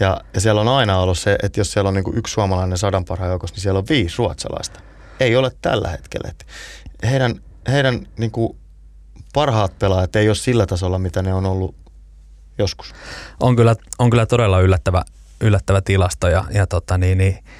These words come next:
Speaker 2: ja myös kertoo siitä, että kuinka, kuinka me niin kuin, miten me arvotetaan niitä entisaikoja supertähtiä, ku-, kuinka moni meistä, meistä asettaa Sami Välimäen Henrik Stenssonin yläpuolelle.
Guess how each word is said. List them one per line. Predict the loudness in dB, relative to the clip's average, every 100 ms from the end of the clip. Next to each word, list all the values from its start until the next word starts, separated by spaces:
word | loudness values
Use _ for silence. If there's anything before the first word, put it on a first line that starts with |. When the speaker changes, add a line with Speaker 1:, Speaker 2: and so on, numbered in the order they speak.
| -20 -20 -20 -20 -20 -20 -20 -4
Speaker 2:
ja | 2
myös | 6 6 4 2
kertoo | 2 2 2 2 4
siitä, | 4 4 4 4 4 2
että | 2 0
kuinka, | 0 2 4 2 0 -4 -12 -20 -20 -20 -10
kuinka | 0 2 4
me | 4
niin | 4 4
kuin, | 2 0 -2 -10 -20 -20 -8
miten | -2 2 4
me | 4
arvotetaan | 4 4 2 2 2 2
niitä | 2 0 -2 0
entisaikoja | 2 2 2 2 2 2
supertähtiä, | 2 0 0 0 -2 -2 0 -2 -4 -16 -4
ku-, | -2 0
kuinka | 2 2 4
moni | 4 4
meistä, | 4 2 2 -2 -4 -20 -20 -20 -20 -20 -20 -20 -20 -4 2
meistä | 2 4 2
asettaa | 2 0 0
Sami | 2 4 4
Välimäen | 4 2 2 2 0 -6 -20 -20 -20 -10 0
Henrik | 0 0
Stenssonin | 0 0 2 0 0
yläpuolelle. | 0 -2 -6 -6